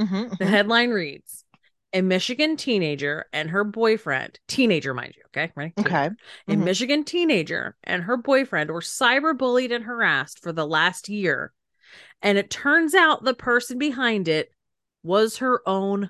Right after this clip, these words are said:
Speaker 2: mom."
Speaker 1: Stop it.
Speaker 2: The
Speaker 1: Are you
Speaker 2: mother is now char-,
Speaker 1: fucking
Speaker 2: yeah.
Speaker 1: kidding?
Speaker 2: Yeah. The mother is now charged with five crimes, including two counts of stalking a minor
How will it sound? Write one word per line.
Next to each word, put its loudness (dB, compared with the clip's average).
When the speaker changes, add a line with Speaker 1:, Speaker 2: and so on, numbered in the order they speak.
Speaker 2:
mom." -2
Speaker 1:
Stop 6
it. 4
Speaker 2:
The 2
Speaker 1:
Are 10
you 12
Speaker 2:
mother 10
is 2
now 6
char-, 2
Speaker 1:
fucking -6
Speaker 2:
yeah. 4
Speaker 1:
kidding? 2
Speaker 2:
Yeah. -2
The 2
mother 6
is -4
now 0
charged 0
with -4
five 2
crimes, -2
including -4
two -2
counts 0
of -6
stalking -2
a 2
minor 2